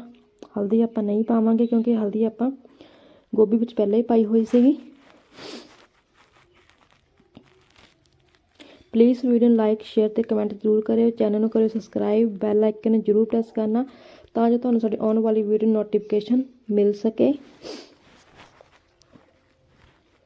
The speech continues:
ਇੱਕ ਦੋ ਮਿੰਟ ਵਾਸਤੇ ਪਕਾਵਾਂਗੇ ਕਿਉਂਕਿ ਇਹਦੇ ਵਿੱਚ ਪਿਆਜ਼,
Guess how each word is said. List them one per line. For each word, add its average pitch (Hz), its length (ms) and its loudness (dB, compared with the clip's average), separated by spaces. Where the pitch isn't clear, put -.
ਇੱਕ - 220 -12
ਦੋ 226 120 2
ਮਿੰਟ 220 220 0
ਵਾਸਤੇ 214 300 -4
ਪਕਾਵਾਂਗੇ 214 580 -4
ਕਿਉਂਕਿ - 800 -6
ਇਹਦੇ 226 380 0
ਵਿੱਚ 214 200 -4
ਪਿਆਜ਼, 214 480 -2